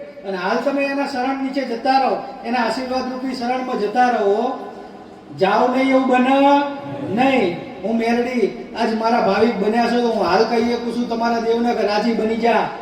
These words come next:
હો, અને તારા દીકરાને શરણમાં લઈ લે. પણ તમારા ગુના જોઉં છું ને હું. તમારી માતા મને ગુના કહે છે ને કે મારા દીકરાને આટલા, આટલા, આટલા, આટલા ગુના છે,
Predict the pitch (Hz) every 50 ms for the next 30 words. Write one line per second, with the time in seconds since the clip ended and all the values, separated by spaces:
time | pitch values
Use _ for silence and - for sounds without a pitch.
0 | - - - - - 170 196 214 226 247 247 233 233 226 226 233 226 233 214 214
1 | - - 247 240 247 247 240 - - 226 233 240 240 240 240 226 208 208 214 226
2 | 233 240 233 208 190 - - - - - - - - - 190 185 - - 196 196
3 | 202 196 190 185 170 175 190 196 202 202 190 - 190 202 233 254 - - 302 302
4 | 311 330 320 302 311 294 254 - - - - - - - - - - - - -
5 | - - - - - - - - - - - - - 226 226 247 269 269 277 277
6 | 269 247 247 240 - 285 277 277 269 269 269 277 269 220 233 240 262 277 277 277
7 | 269 254 262 254 - 285 302 311 302 302 302 294 285 285 285 277 277 269 - -
8 | 285 285 285 277 285 277 262 262 269 277 277 277 262 254 254 262 277 269 269 262
9 | 262 254 247 - - 269 262 247 240 240 269 262 269 247 254 233 220 226 233 247
10 | 254 254 247 - 247 233 220 190 - - - -